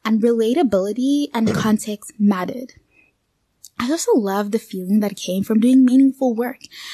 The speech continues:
and not working in this vacuum like I was used to. Although initially,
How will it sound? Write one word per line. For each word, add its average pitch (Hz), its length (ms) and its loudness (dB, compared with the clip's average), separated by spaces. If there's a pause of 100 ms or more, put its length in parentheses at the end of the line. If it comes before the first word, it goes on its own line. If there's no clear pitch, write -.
(140)
and 202 100 2
not 208 140 0
working 208 400 -4
in 202 60 -4
this 190 180 -10
vacuum 180 640 -8
like 175 200 -10
I 180 60 -4
was 180 200 -6
used 196 260 -8
to. 262 160 -8 (680)
Although 370 280 -2
initially, 349 640 0